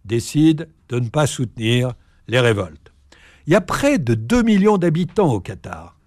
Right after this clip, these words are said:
dont la moitié à Doha, sa capitale. Ces habitants ne sont pas tous qataris, au contraire.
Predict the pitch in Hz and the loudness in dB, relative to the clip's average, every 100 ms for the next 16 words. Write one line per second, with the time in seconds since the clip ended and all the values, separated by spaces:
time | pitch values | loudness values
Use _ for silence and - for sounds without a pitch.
0 | - 160 202 190 208 247 - 262 247 - | -4 2 4 4 4 2 0 -6 -6 -6
1 | - 165 151 135 90 - _ _ _ - | -4 -2 0 0 -2 -12 _ _ _ -6
2 | 135 151 131 123 87 82 - _ _ _ | 0 0 0 -6 -8 -14 -20 _ _ _
3 | - 175 170 151 135 - 220 170 123 - | -4 0 2 4 2 2 0 2 0 -2
4 | 120 131 131 - 226 196 - - _ _ | -2 -2 -4 -4 -4 -4 -6 -16 _ _
5 | - 151 196 175 196 160 175 185 - 180 | -6 -2 0 2 2 2 0 -4 2 2
6 | 131 | 2